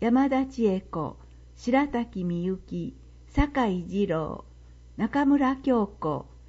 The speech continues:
菊池千鶴子です。それでは、西区民だより十一月号をお届けします。区報西、十一月一日号。西区民だより、川風、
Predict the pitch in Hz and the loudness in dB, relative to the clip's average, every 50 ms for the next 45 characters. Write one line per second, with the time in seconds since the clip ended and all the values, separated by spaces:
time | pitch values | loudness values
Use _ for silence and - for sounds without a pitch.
0 | - - - - 226 214 - 302 277 - 302 285 - - 285 269 262 220 233 - | -20 -20 -16 -12 -12 -6 -4 -4 -2 0 -2 -2 0 -2 -2 -2 -2 -4 -2 -2
1 | 170 160 151 151 180 - - - - - - - - - - - - - - - | -2 -2 -2 -4 -6 -6 -10 -18 -18 -20 -20 -20 -20 -20 -20 -20 -20 -20 -20 -20
2 | - - - - - 285 269 285 302 285 277 285 277 262 247 214 185 170 - - | -20 -20 -14 -4 0 2 2 2 2 0 0 0 0 2 2 0 0 -2 -4 -2
3 | - 214 240 - 311 302 311 - 294 285 285 277 269 269 262 262 240 247 233 220 | 0 0 0 0 -2 -4 -2 0 4 6 6 6 6 6 4 4 2 0 0 0
4 | 208 180 165 160 156 - - - - 180 233 269 294 302 302 294 277 285 - 285 | 0 -2 -2 -4 -6 -6 -10 -14 -12 -4 0 2 4 4 4 4 2 0 -2 -2
5 | 277 277 277 269 269 294 277 262 233 220 190 175 170 165 160 147 143 - - - | 2 2 2 0 2 4 4 4 4 4 2 2 0 0 -2 -2 -4 -4 -6 -6
6 | - 180 - 233 247 269 294 285 - 208 214 214 - - 180 165 156 185 - - | -6 -2 2 2 2 4 2 0 0 0 -2 -2 -2 -4 -2 -2 -2 -2 -4 -8
7 | - - - - - - - - - - - - - - - - - - - - | -16 -20 -20 -20 -20 -20 -20 -20 -20 -20 -20 -20 -20 -20 -20 -20 -20 -20 -20 -20
8 | - - - - - - 240 226 - 294 294 294 285 269 277 254 247 - - 220 | -20 -20 -20 -14 -6 -6 -4 0 2 2 4 4 4 4 4 2 2 0 -2 -4
9 | 214 196 170 - - - - - - - - - 185 226 277 294 294 285 285 285 | -4 -4 -4 -6 -10 -18 -20 -20 -20 -20 -16 -6 2 4 4 6 6 4 2 2
10 | - 269 247 262 262 254 262 240 233 233 - 262 285 277 269 269 262 254 254 - | 0 0 2 4 2 2 0 -4 -6 -4 -2 0 2 2 2 2 0 -2 0 -2
11 | 240 220 208 185 170 160 147 131 - - - - - - - - - - - - | 0 0 2 2 0 -2 -2 -6 -6 -10 -16 -20 -20 -20 -20 -20 -20 -20 -20 -20
12 | - - - 214 240 - 294 269 - 302 294 269 277 277 269 262 254 240 220 202 | -16 -6 0 0 0 0 -2 -4 2 4 6 8 8 8 8 6 6 6 4 4
13 | 190 175 170 165 160 156 151 - - - - - - - - - - - - - | 4 2 0 -2 -4 -4 -6 -8 -12 -16 -20 -20 -20 -20 -20 -20 -20 -20 -20 -20
14 | - - - - 233 254 262 277 294 311 302 247 220 208 196 185 165 156 - - | -20 -20 -10 -4 -2 0 2 2 2 0 0 0 -2 0 2 0 0 0 0 -4